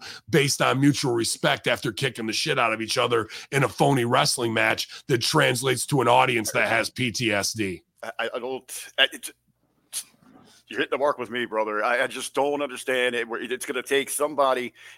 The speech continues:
Speaker 2: inside where it seems, they, I regularly been saying this, man, where it seems pro wrestling could be so great again, but they're so far away from it because no one has the courage to step up and, and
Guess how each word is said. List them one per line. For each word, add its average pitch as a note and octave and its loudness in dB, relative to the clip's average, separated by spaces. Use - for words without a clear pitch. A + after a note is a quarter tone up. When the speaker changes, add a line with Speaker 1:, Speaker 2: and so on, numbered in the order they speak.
Speaker 2:
inside C3 0
where C#3+ 2
it C#3+ -4
seems, E3 -10
they, F3+ 0
I D#3+ 2
regularly D3 2
been C3+ -6
saying A#2+ -2
this, G#2+ -12
man, A2 -6
where A2 -6
it - -12
seems C3+ -6
pro D3 2
wrestling C#3 -4
could C3+ -4
be B2+ -6
so C#3 -2
great C3 -2
again, A2+ -6
but B2 -8
they're C#3+ -2
so D3+ 2
far D#3 4
away C#3 4
from C#3 0
it C3+ -2
because B2 -6
no B2+ 2
one D#3 0
has C#3 2
the C3+ -2
courage C#3+ 0
to B2 -12
step D3 2
up C#3 4
and, B2+ 0
and A#2+ -6